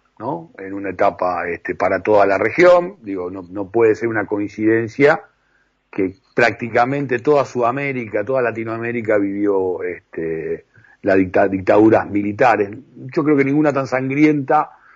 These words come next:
y tan perversa como la Argentina, pero, este, todas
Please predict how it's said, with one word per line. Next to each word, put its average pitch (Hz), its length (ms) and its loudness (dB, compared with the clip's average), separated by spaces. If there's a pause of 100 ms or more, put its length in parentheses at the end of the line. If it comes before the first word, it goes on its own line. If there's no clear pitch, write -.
(140)
y 117 60 -10
tan 131 220 2
perversa 131 420 0
como 117 220 -4
la 107 80 0
Argentina, 135 640 -2
pero, 104 460 -2
este, 95 460 -4
todas 110 460 2